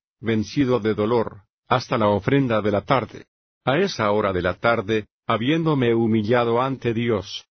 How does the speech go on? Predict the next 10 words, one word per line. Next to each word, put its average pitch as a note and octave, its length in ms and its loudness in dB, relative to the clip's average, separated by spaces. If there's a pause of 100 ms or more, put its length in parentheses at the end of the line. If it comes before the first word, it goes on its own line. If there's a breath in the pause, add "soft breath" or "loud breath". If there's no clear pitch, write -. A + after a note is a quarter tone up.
(140)
me B2 180 2
levanté G2+ 540 0
y, A#2+ 220 -6 (240)
con G2 180 -2
señales A#2 640 0
de G#2+ 100 0
dolor, G#2+ 480 -2 (280)
cayendo A2 520 0
de G#2 120 2
rodillas, G#2+ 800 0